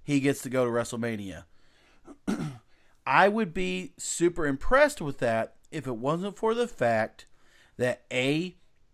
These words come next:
he pretty much just did a gauntlet at the Elimination Chamber, and B, they just did an eli-, or, uh, a gauntlet match with, um,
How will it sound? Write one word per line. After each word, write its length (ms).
he 140
pretty 240
much 260
just 340
did 180
a 60
gauntlet 560
at 120
the 80
Elimination 560
Chamber, 500
and 380
B, 460
they 180
just 340
did 200
an 120
eli-, 340
or, 280
uh, 360
a 100
gauntlet 380
match 340
with, 600
um, 520